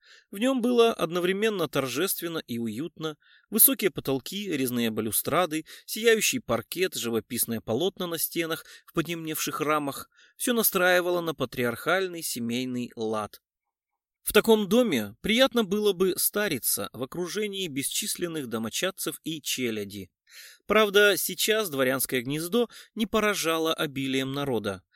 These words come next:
Даже удивительно, каким образом при отсутствии прислуги в столь обширном помещении поддерживалась безукоризненная чистота и порядок.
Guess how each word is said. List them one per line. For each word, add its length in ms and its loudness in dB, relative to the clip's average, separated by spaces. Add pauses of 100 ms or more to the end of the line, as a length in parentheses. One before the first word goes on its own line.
(260)
Даже 240 0
удивительно, 640 -4
каким 320 -8
образом 500 -2
при 160 -4
отсутствии 640 -4
прислуги 580 -4 (240)
в 80 -6
столь 220 4
обширном 500 -2
помещении 720 -4 (240)
поддерживалась 840 2
безукоризненная 840 -4
чистота 480 -4
и 160 -8
порядок. 640 -6